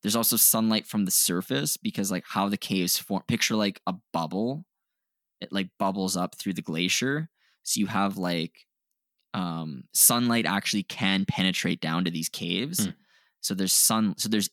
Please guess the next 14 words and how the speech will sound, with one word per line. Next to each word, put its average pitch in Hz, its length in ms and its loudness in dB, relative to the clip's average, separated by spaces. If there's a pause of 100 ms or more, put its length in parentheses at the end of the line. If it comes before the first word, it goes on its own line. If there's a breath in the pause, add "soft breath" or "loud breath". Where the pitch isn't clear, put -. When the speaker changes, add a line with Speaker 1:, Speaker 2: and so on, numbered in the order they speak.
Speaker 1:
energy 110 600 0
that 95 160 -4
can 90 280 -4
reach. - 500 -4 (1040)
'Cause, 180 120 4
like, 190 140 2
you 160 120 2
have 147 120 2
to 143 80 0
think, 120 160 2
like, 113 180 2 (360)
if 113 160 0
there's 110 320 2 (160)
life 104 760 2